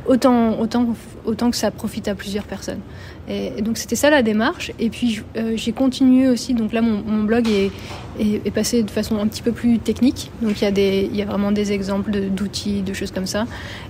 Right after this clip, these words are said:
Et, euh, et donc, euh, il y a, donc, il y a cette partie technique. Il y a, il y a une autre chose en préparation, euh, que je dirai pas tout de suite, mais, euh, qui, qui va aussi apporter, euh, euh, vraiment une, une sorte de, de, de map pour que les gens puissent, euh, savoir en fonction des domaines, et cetera.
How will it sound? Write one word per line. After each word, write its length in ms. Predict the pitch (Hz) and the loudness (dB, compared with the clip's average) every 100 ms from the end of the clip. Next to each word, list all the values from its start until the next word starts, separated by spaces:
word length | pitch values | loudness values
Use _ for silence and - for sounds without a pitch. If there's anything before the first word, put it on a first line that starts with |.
| - | 2
Et, 260 | 233 226 | 6 6
euh, 300 | 214 208 196 - | 6 2 0 2
et 160 | 226 226 | 4 4
donc, 320 | 220 240 247 | 6 6 6
euh, 520 | 226 208 202 202 202 202 - | 4 4 2 2 2 0 -2
il 80 | 226 | 0
y 40 | 214 | 2
a, 60 | |
donc, 200 | 208 208 | 2 2
il 20 | |
y 40 | 208 | 2
a 60 | |
cette 320 | 190 - 247 220 | 0 -2 0 0
partie 240 | 208 - | -4 -4
technique. 360 | 208 247 285 233 | -2 2 2 4
Il 40 | |
y 20 | |
a, 120 | 180 - - | 2 0 -2
il 40 | |
y 40 | 208 | 2
a 20 | |
une 160 | 214 | 4
autre 120 | 226 - | 2 0
chose 140 | 226 | 0
en 120 | 214 | 0
préparation, 680 | 214 214 202 196 - 214 208 | 0 0 2 2 2 2 2
euh, 80 | 185 | 0
que 160 | - | 0
je 80 | 190 | 0
dirai 240 | 208 202 | 2 2
pas 160 | 208 214 | 4 2
tout 100 | 226 | 2
de 60 | - | 4
suite, 260 | 240 233 | 2 4
mais, 360 | 208 196 190 185 | 0 2 0 -2
euh, 20 | |
qui, 300 | - 214 202 | -2 -4 -2
qui 120 | 196 | -2
va 280 | 208 196 202 | 0 2 0
aussi 300 | - 202 - | 0 -2 -2
apporter, 340 | 98 101 - - | -2 -4 -2 0
euh, 160 | - - - - | 0 -2 -6 -6
euh, 260 | 107 104 107 202 | -4 -4 -4 2
vraiment 340 | 226 240 226 | 4 6 6
une, 160 | 214 202 | 4 2
une 80 | 214 | 0
sorte 240 | - 190 190 | 0 -4 0
de, 300 | 196 190 190 - - - | 0 0 -4 -8 -14 -4
de, 260 | 220 202 185 | 0 0 2
de 120 | 208 | 4
map 220 | 226 226 | 6 6
pour 340 | 226 - - - | 4 -6 -14 -6
que 80 | 214 | -2
les 120 | 202 | 0
gens 160 | 208 | 0
puissent, 260 | 202 - - | -4 -6 -4
euh, 320 | 202 196 190 | -2 -2 -4
savoir 360 | 180 220 202 202 | -2 -4 -2 -2
en 60 | |
fonction 280 | 196 208 208 | -2 -4 -2
des 100 | 202 | -2
domaines, 340 | 196 202 208 208 | 0 0 -2 -2
et 60 | |
cetera. 360 | - - 196 | -6 -8 -6